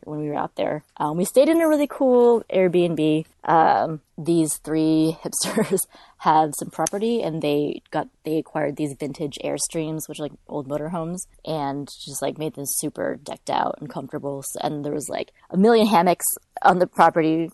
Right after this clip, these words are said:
and <laughs> a hot tub. Um, we did have to share the main bathroom and the kitchen with the one other Airstream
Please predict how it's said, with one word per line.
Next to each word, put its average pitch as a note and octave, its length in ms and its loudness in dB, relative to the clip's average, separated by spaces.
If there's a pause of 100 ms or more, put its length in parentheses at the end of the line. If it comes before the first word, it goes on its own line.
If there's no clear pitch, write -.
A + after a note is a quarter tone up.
(140)
and D#3+ 200 0
<laughs> - 580 -4
a - 80 4
hot E3+ 220 4
tub. F#3 400 2 (180)
Um, D#3 240 -4
we F#3 60 0
did C#4+ 140 2
have F#4+ 100 -4
to D#4 80 -6
share D#3+ 640 0 (160)
the D3+ 140 -4
main D#3 240 -4
bathroom D#3+ 720 0 (100)
and D#3 400 -6
the D3+ 60 -10
kitchen G3+ 420 -8
with F3+ 140 -10
the D3 100 -14
one D#3 160 -2
other F#3+ 160 -2
Airstream F#3 640 -4